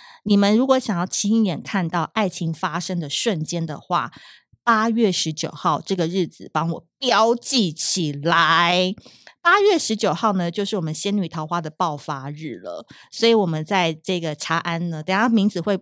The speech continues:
完整的公布，我们会有一个非常有趣的下午的一个见面会。那其实这个见面会呢，我们会来帮大家讲解下半年的桃花运，还有抽牌卡，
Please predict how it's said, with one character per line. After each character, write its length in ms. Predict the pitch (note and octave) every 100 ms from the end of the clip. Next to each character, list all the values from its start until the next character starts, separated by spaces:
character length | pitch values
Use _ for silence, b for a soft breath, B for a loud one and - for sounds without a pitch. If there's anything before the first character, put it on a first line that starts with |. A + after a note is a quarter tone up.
| -
完 200 | F#3 G#3
整 120 | G3+
的 100 | D#3
公 240 | D#3 E3
布， 300 | F3 F3 C#3+ B B B
我 60 |
们 180 | F#3 F3
会 240 | E3 A#3+ F#3+
有 180 | D3+
一 120 | - E3
个 320 | F#3 D#3+ D3+
非 180 | C#4 E4
常 240 | A#3+ G#3
有 180 | G3 C3
趣 220 | - G#3
的 180 | F3 D3
下 380 | - C4+ F#3 -
午 140 | D3+ -
的 120 | D#3+
一 60 | D#3+
个 380 | E3+ D3 B2+ _ _
见 180 | C4 B3
面 200 | A#3+ F#3
会。 300 | A#3 G3+ - B B A3+ -
那 160 | A#3
其 160 | A3+ G3+
实 140 | G3+
这 100 | A3+
个 100 | G#3+
见 220 | G3+ A3
面 180 | A3 G#3+
会 220 | G3+ A3
呢， 240 | F#3 E3+ E3
我 100 | D#3+
们 140 | D#3
会 160 | D#3+ G3+
来 160 | D3+
帮 180 | D#3+ G#3
大 180 | A3 G3+
家 40 |
讲 260 | A3 D3+ E3
解 160 | F3+ E3
下 220 | A#3+ A3
半 160 | G#3+
年 140 | G3 E3
的 80 | E3
桃 200 | - G#3+
花 220 | D4+ D#4
运， 200 | D4+ A#3+ -
还 160 | -
有 100 | F#3+
抽 400 | F3 - G#3+ G3+
牌 340 | A3 - - E3+
卡， 380 | E3+ F#3+ B2+